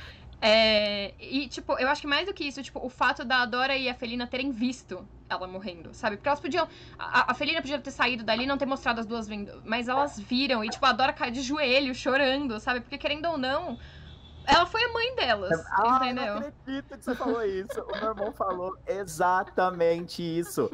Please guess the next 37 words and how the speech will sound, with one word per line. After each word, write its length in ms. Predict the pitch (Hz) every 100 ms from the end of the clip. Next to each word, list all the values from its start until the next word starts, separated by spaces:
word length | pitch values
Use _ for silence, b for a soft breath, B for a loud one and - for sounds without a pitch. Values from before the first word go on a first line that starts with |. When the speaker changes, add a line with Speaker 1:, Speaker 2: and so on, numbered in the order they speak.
| 277 B B -
Speaker 2:
Ela 260 | 170 185
é 40 | 190
a 60 |
única 400 | 190 196 214 214
figura, 840 | 208 208 151 156 175 175 139 117 -
é, 800 | 123 120 113 113 107 104 98 92 B B - - - 117
materna 680 | 120 131 - 143 175 160
que 120 | 160
elas 260 | 143 135 139
tiveram 440 | - 135 131 151 147
a 20 |
vida 200 | 143 160
toda. 340 | 175 147 120 -
Má, 440 | 117 151 156 - - - - -
muito 500 | 139 147 147 143 190
má. 340 | 226 151 98 B B -
Mas 240 | 143 170
foi 400 | - 170 170 175
a 80 | 165
única 360 | 165 175 - 196
mãe 300 | 160 135 135
que 80 | 131
elas 180 | 123 -
tiveram, 340 | 120 113 117
Speaker 1:
Mano, 40 |
Speaker 2:
acho 140 | 123 330
Speaker 1:
é 20 |
Speaker 2:
que 80 | 359
por 160 | 403
Speaker 1:
tipo 60 | 403
Speaker 2:
isso 120 | 427 427 415 392
Speaker 1:
a 80 | 311
mãe 160 | 330
da 80 | 320
Rapunzel, 680 | 330 311 302 311 240 220 196
assim, 300 | 196 - 175
sabe? 340 | - - -